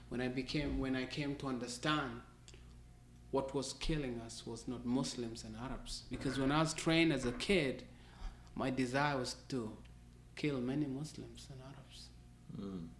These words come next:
Speaker 1: That was, I wanted to revenge. And I wanted to have a bike. That's the reason I had the gun.
Speaker 2: Mm.
Speaker 1: But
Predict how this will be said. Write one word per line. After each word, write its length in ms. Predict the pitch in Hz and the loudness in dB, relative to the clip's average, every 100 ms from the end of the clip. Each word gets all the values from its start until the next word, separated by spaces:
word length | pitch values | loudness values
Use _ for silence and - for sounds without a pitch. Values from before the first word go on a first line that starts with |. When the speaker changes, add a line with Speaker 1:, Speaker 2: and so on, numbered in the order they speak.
| - | 2
Speaker 1:
That 120 | 156 | 4
was, 340 | 170 135 - - - - - - - - - | 6 4 -2 -12 -16 -16 -16 -16 -20 -10 -2
I 40 | |
wanted 240 | 180 156 - | 2 2 2
to 80 | 139 | 2
revenge. 640 | 139 135 147 117 - - - - - - - - - - - - - - | 0 -2 -4 -4 -8 -10 -12 -18 -20 -20 -20 -20 -20 -20 -20 -20 -18 -8
And 100 | 143 | -2
I 40 | 131 | 2
wanted 300 | 131 131 131 | 2 0 -4
to 80 | 117 | -6
have 200 | 113 110 | -6 -8
a 40 | 113 | -10
bike. 360 | - - - - - - - - - - - | -12 -12 -14 -16 -16 -16 -16 -16 -16 -10 -6
That's 220 | - - | -4 -4
the 60 | |
reason 340 | 123 127 120 110 | -4 -4 -2 -2
I 160 | 113 113 | -4 -6
had 140 | 117 - - - | -10 -14 -12 -6
the 60 | |
gun. 240 | 123 - - - - - - - 123 | -4 -4 -6 -8 -8 -10 -10 -8 -6
Speaker 2:
Mm. 280 | 98 90 80 - - - - - - - - - | -2 -4 -4 -8 -10 -10 -12 -10 -10 -10 -10 -2
Speaker 1:
But 260 | 156 151 | 0 0